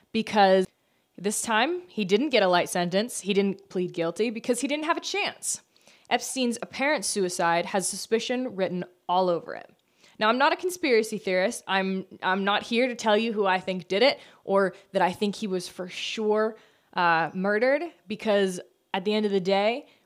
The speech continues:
we don't have proof of that. If I were to say that,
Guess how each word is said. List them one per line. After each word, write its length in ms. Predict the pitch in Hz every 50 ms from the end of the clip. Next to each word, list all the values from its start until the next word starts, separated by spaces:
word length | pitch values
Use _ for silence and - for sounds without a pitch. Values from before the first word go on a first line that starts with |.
| _ -
we 140 | 202 196
don't 240 | 170 160 185 185 214 226
have 200 | 269 269 262 262
proof 200 | 247 202 - -
of 100 | 180 175
that. 340 | 180 170 190 214 - - - _ _ _ _ -
If 160 | 196 - 202
I 80 | 196
were 140 | 214 233 240
to 60 | 262
say 180 | 247 233 208 196
that, 280 | 196 190 185 180 -